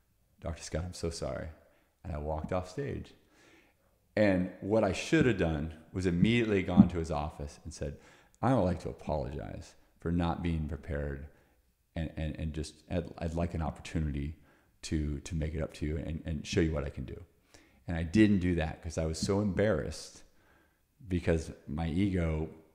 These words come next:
was too, I was, you know, I had, I had my ego and then I failed. And then that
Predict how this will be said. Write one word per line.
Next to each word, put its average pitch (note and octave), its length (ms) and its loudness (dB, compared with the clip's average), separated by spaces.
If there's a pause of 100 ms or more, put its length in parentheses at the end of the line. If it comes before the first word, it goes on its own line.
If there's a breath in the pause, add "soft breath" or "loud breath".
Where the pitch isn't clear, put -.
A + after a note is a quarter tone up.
was D#2+ 200 -4
too, G#2 280 -2 (180)
I E2+ 100 2
was, E2 220 -2 (280)
you G2 100 -4
know, D2+ 100 -2
I D#2 60 -4
had, G2 320 -2
I F2 80 -2
had F#2+ 240 0
my F#2+ 100 2
ego F#2 280 0
and E2+ 100 0
then F2 100 0
I E2 140 0 (540 loud breath)
failed. E2 600 8
And F2 180 2
then F2 260 0
that G2 240 0